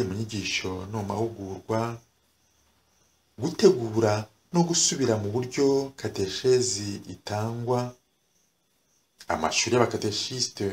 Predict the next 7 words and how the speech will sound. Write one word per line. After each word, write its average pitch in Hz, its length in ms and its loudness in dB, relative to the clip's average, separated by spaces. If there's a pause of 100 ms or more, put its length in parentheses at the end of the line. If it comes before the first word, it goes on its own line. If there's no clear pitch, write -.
(880)
ku - 20 -20
rugero 95 360 -2
rw'ibanze, 113 840 -2 (960)
n'amatsinda 139 800 2 (520)
ahugura 95 580 0
muri 92 180 -6
kateshezi. 85 800 -4